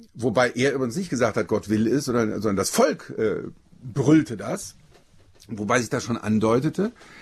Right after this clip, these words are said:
dass das, was der Papst damit auslöste, etwas war, was er nicht mehr unter Kontrolle hatte. Ähm, der Papst wollte eigentlich, so sagt die Forschung,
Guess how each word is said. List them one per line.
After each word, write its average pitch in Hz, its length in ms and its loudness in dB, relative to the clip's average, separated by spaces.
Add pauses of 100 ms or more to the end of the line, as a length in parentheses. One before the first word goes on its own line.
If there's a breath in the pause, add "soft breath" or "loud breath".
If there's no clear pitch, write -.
(380 loud breath)
dass 135 160 2
das, 165 240 2
was 170 140 -4
der 135 100 0
Papst 135 280 -2
damit 107 260 -2
auslöste, 113 600 2
etwas 123 300 -2
war, 120 340 0 (200 loud breath)
was 123 120 -2
er 143 60 2
nicht 156 160 -2
mehr 135 80 -2
unter 127 160 -4
Kontrolle 165 480 -4
hatte. - 220 -18 (680 soft breath)
Ähm, 107 300 2
der 120 120 -2
Papst 170 340 -2
wollte 139 280 2
eigentlich, 165 220 0
so 139 80 -4
sagt 113 260 -2
die 107 60 -4
Forschung, 151 540 0